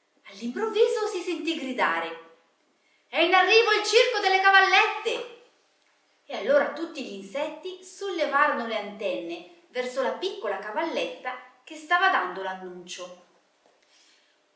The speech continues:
Qualche metro dietro di lei procedeva il carrozzone del circo, fatto di piccoli rametti e foglie secche, con in cima uno stemma a forma di trifoglio.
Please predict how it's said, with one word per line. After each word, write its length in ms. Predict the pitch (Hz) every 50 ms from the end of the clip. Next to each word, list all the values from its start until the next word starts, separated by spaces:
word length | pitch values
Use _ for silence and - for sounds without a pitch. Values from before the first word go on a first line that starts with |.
| _ _
Qualche 460 | _ - 403 494 554 554 - 370 320 262
metro 500 | 262 277 330 311 302 - 285 262 233 -
dietro 380 | - 247 294 285 269 269 233
di 120 | 240 - 202
lei 520 | 185 156 147 - - - - - - _ _
procedeva 560 | - 381 403 370 - 359 285 330 320 254 214
il 160 | 202 196 202
carrozzone 640 | - 302 339 359 392 415 415 415 - - 208 196 180
del 220 | 185 190 190 190
circo, 720 | - - - 165 160 156 156 160 - - 151 147 147 - _ _ _ _ _ _ _ _ _ _ _ _
fatto 380 | - 254 254 262 254 - 226 202
di 120 | 202 196 - -
piccoli 560 | - 294 320 330 311 - - 226 208 202 202 196
rametti 580 | 196 190 196 277 330 311 - - - 370 359
e 80 | 330 -
foglie 380 | - 220 208 202 - 208 202
secche, 720 | 208 - - 156 - - - _ _ - 160 156 - - _ _ _ _ _ _ _
con 200 | - - 427 359 277
in 120 | 269 254
cima 360 | - - - - - - - -
uno 160 | 226 254 311
stemma 760 | - - - 214 175 160 - - - 240 - - - - -
a 100 | - - 427 392
forma 320 | - 381 185 185 202 226 233
di 100 | 247 254
trifoglio. 680 | 247 254 254 247 - 202 151 139 147 156 - 160 156